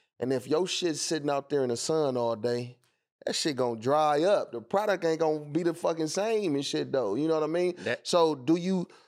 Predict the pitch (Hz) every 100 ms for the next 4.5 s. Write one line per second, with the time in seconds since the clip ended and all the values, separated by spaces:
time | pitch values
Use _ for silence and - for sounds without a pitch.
0 | _ _ _ _ _ 151 - 139 170 156
1 | 160 180 175 175 165 160 165 160 - 170
2 | 160 143 - - 120 170 156 - 143 131
3 | 139 160 147 160 156 135 135 143 131 139
4 | 165 165 170 160